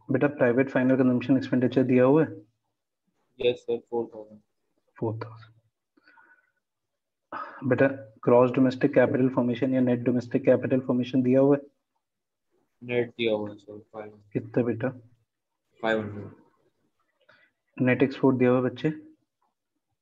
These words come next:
Speaker 2: Yes sir, fifty।
Speaker 1: फ़िफ़्टी।
Speaker 2: माइनस फिफ्टी।
Speaker 1: माइनस फिफ्टी,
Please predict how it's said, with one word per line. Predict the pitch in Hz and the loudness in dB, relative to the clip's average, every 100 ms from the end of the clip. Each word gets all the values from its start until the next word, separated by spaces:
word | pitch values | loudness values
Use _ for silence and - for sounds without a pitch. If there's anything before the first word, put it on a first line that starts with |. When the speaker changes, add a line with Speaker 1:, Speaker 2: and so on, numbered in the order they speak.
| _ _ _ _ _ _ - | _ _ _ _ _ _ -2
Speaker 2:
Yes | 117 - | -2 -2
sir, | - 107 | -8 -8
fifty। | - 110 _ 110 | -8 -12 _ -20
Speaker 1:
फ़िफ़्टी। | 104 _ _ _ _ _ _ _ - - | -20 _ _ _ _ _ _ _ -14 -10
Speaker 2:
माइनस | 110 113 113 110 | -6 -6 -6 -10
फिफ्टी। | 107 - _ _ - _ _ - - - 127 | -12 -14 _ _ -20 _ _ -20 -20 -8 -4
Speaker 1:
माइनस | 117 127 131 | -2 -2 -2
फिफ्टी, | 131 - | -6 -8